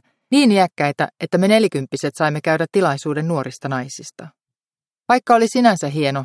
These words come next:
jos pitää Ralph Laurenin tyyliin sisustetuista alppimajoista. Puukamiina, hirvensarvet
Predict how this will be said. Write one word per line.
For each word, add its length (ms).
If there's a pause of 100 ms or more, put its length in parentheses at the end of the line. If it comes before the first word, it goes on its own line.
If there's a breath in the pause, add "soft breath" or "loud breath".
(120)
jos 160
pitää 280
Ralph 320
Laurenin 500
tyyliin 320
sisustetuista 720
alppimajoista. 840 (920)
Puukamiina, 720 (380)
hirvensarvet 760